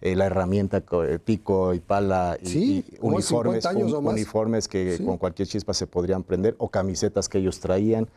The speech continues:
Speaker 1: Así inició. Cuando llega esta administración, nuestro señor gobernador, nuestro secretario, le da puntual, este, atención al tema de los combatientes. Hoy, eh, se le, tienen instalaciones dignas, tienen dormitorios,
Speaker 2: Sí.
Speaker 1: tienen comedor.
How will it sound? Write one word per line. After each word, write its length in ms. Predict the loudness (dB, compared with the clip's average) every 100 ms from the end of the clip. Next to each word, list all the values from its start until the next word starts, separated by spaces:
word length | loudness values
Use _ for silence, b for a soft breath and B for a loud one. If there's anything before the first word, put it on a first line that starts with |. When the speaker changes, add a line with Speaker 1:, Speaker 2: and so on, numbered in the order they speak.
| b
Speaker 1:
Así 240 | -4 0
inició. 420 | 2 2 -2 -6 -8 b b
Cuando 200 | -4 0
llega 180 | 2 2
esta 160 | 2 0
administración, 680 | 2 0 0 -2 0 0 0
nuestro 360 | -2 -4 -4 -6
señor 160 | -8 -2
gobernador, 300 | -2 0 -2
nuestro 220 | -4 -8
secretario, 600 | -8 -4 -2 0 0 -2 b b
le 120 | -2
da 180 | 0 0 -2
puntual, 580 | -2 -2 0 0 0 -4 _
este, 420 | -6 -6 -4 -2 -2
atención 600 | 0 -2 -2 -2 -2 -4
al 140 | -10
tema 260 | -4 -2 0
de 80 | -2
los 140 | -4
combatientes. 680 | -8 -6 -6 -6 -12 -12 -16 b b b -2
Hoy, 340 | 0 2 0
eh, 260 | -2 0 0
se 140 | 0 -4
le, 60 |
tienen 220 | -2 -2 -2
instalaciones 580 | 0 -2 -2 -2 -4
dignas, 500 | -6 -4 -4 -6 -12 _
tienen 220 | -4 -2
dormitorios, 680 | 0 -2 -6 -2 0 0 -6
Speaker 2:
Sí. 180 | -12 -12
Speaker 1:
tienen 360 | -2 0 0 -4 _
comedor. 540 | -6 -2 0 0 -2